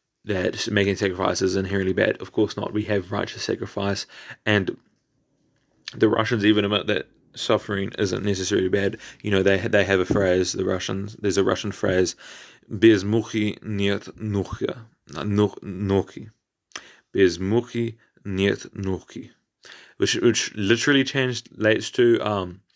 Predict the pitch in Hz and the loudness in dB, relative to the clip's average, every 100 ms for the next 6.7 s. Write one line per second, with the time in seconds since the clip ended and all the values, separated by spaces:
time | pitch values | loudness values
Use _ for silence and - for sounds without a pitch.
0 | _ - 98 - 107 78 - 113 101 - | _ -10 -8 -2 -2 -2 0 2 2 0
1 | 107 95 95 95 - 98 101 107 - - | 0 2 0 0 0 0 2 -2 -8 -16
2 | - - 107 - - - 113 110 110 95 | -14 -2 -2 2 2 6 4 4 0 0
3 | 101 104 101 - 101 - 104 95 92 92 | 2 4 4 4 2 2 -2 -2 -4 -6
4 | - _ - - _ 104 - 107 - 110 | -10 _ -20 -20 _ -6 2 4 4 0
5 | 101 98 95 87 95 - 95 - - - | 0 2 2 2 0 -2 -6 -8 -8 -6
6 | 101 120 110 110 110 104 | -4 -2 -2 0 0 -2